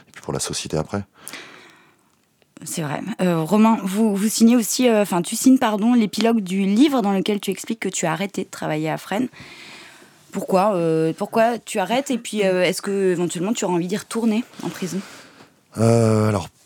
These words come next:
Speaker 1: pourquoi, pourquoi j'arrête, pourquoi j'ai arrêté ? Parce que dix ans, parce
Speaker 2: Est-ce que
Speaker 1: que
Speaker 2: c'est le fait d'avoir sorti la B D qui a
Speaker 1: Non.
Speaker 2: contribué au fait que, enfin, la B D.
Speaker 1: Non.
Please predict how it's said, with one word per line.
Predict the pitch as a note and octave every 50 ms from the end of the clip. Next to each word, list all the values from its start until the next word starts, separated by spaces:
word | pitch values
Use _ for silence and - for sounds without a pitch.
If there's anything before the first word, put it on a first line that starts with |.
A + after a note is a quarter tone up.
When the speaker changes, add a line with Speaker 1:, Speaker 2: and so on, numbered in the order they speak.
| _
Speaker 1:
pourquoi, | - C3+ C3+ - - - C#3 C3+ C3+ C3 B2+ B2+ B2 B2 A#2 -
pourquoi | B2+ A#2 - - C#3 B2+ B2
j'arrête, | A#2 G2+ A#2 A2 G#2 G#2+ A2+ G#2+ G#2+
pourquoi | - - - D3
j'ai | B2 A2
arrêté ? | A#2+ A2+ A2+ - B2 A#2
Parce | - G#2+ - -
que | -
dix | G2 F#2+ G2 G#2+ G#2 G#2+ A#2
ans, | A#2+ B2 B2+ B2
parce | - A2 G2
Speaker 2:
Est-ce | - -
que | A2+
Speaker 1:
que | A#2+ A2+
Speaker 2:
c'est | -
le | G3 G#3 G3
fait | - A3 G#3+
d'avoir | G#3 G#3+ G3+ G3 F#3+ F#3+ -
sorti | - G#3 - -
la | A#3+ A3+ G#3+
B | G3 G#3
D | G3 F3+ A3+ B3 B3
qui | - - A3
a | G3 F3+ F3 F3 E3+ E3 D#3+ D#3+ D#3+
Speaker 1:
Non. | G#2+ G2+ G#3 G3+
Speaker 2:
contribué | G#3 G#3+ - - A3 G3 F#3 G3+ G#3 A3 A3
au | G#3
fait | F3+ - G3+ F#3+ -
que, | - - F#3 F3+ F3 E3+
enfin, | E3 - D#3+ D3 C#3
la | C#3+ C#3+
B |
D. | A#2+
Speaker 1:
Non. | A#2+ A2 G#2+ G#2